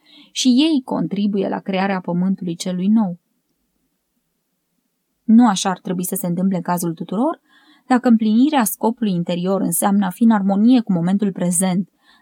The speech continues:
de ce ar simți cineva nevoia de a-și schimba serviciul sau contextul vieții? A fi în armonie cu ceea ce este nu înseamnă să nu mai faceți schimbări sau să deveniți incapabil de acțiune,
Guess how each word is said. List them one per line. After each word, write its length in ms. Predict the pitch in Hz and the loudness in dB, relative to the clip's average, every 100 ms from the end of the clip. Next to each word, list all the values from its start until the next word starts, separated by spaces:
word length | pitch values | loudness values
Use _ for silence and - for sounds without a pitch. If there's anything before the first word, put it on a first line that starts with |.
| - | -6
de 80 | |
ce 80 | 311 392 | -6 -4
ar 60 | |
simți 380 | - 254 226 - | 0 2 4 0
cineva 380 | - 185 175 185 | -4 -4 -2 -2
nevoia 300 | 180 185 196 | 0 -2 -2
de 80 | 180 | -4
a-și 100 | 175 | -6
schimba 460 | - 180 170 190 | -4 -4 -2 -4
serviciul 600 | 208 185 170 208 254 277 | -4 -8 -6 -6 -4 -6
sau 180 | 269 247 | -4 -6
contextul 540 | 254 247 262 - 277 | -2 -2 -2 -6 -4
vieții? 440 | 277 285 262 214 - _ _ _ _ _ _ _ _ _ - _ _ | -2 -2 -4 -8 -10 _ _ _ _ _ _ _ _ _ -20 _ _
A 80 | - | -6
fi 160 | 196 254 | -2 2
în 120 | 285 | 2
armonie 440 | 226 185 190 233 | 2 0 2 2
cu 120 | 220 190 | 2 -2
ceea 180 | 185 | -6
ce 160 | 175 180 170 | -6 -6 -2
este 440 | 220 262 - 196 | 0 0 -4 -2
nu 200 | 185 240 | 2 4
înseamnă 380 | 277 262 254 240 | 4 2 2 2
să 140 | 226 | 2
nu 60 | 214 | 0
mai 140 | 202 | 0
faceți 340 | 190 190 196 - | -2 -4 -4 -6
schimbări 460 | - 190 220 277 | -2 2 2 0
sau 180 | 269 - | -2 -8
să 140 | - 180 | -8 -8
deveniți 440 | 180 190 208 - | -6 -4 -4 2
incapabil 520 | 226 208 - 190 185 | 2 2 -2 -2 -2
de 60 | 185 | -4
acțiune, 560 | 185 - - 262 226 | -6 -4 2 4 2